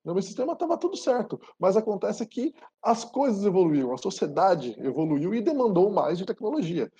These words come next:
né? Com o I O T, com o mobile, cada vez mais web. E aí, poxa, o que que você vai fazer? Ah,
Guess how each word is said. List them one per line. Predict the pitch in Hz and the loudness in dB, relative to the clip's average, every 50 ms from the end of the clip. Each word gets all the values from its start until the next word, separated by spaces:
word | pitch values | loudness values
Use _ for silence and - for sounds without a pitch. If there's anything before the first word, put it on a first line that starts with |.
| _ _ _ | _ _ _
né? | 156 170 190 - _ _ _ _ _ _ | -6 -6 -6 -6 _ _ _ _ _ _
Com | - 139 135 123 113 - - | -8 -6 -6 -6 -6 -10 -10
o | - 139 131 127 131 131 | -10 -8 -2 0 0 0
I | 135 | 0
O | 143 | 0
T, | 147 - - 202 190 190 - _ _ _ | -4 -4 -6 -4 -6 -6 -8 _ _ _
com | - 139 139 127 | -2 0 0 0
o | 127 | 0
mobile, | 147 165 175 202 180 175 180 180 175 175 - - - _ | 0 2 4 6 6 6 6 4 2 0 -4 -10 -18 _
cada | - 151 139 131 | 0 2 2 2
vez | 120 113 160 165 156 | 2 2 2 2 2
mais | 139 135 127 147 151 | 0 -2 -2 -2 0
web. | 196 196 180 180 180 190 233 - - _ _ _ - | 0 2 2 2 0 -2 -8 -12 -14 _ _ _ -4
E | 339 | -2
aí, | 277 185 | -2 0
poxa, | 190 185 175 - 175 | -2 -2 -4 -4 -6
o | |
que | 180 214 | -8 -10
que | - - | -8 -4
você | - | -2
vai | 190 190 190 | -2 -2 0
fazer? | - 185 165 139 139 123 - - _ _ _ _ _ _ _ _ | -2 -2 -2 -2 -2 -4 -4 -8 _ _ _ _ _ _ _ _
Ah, | - 139 | -6 -4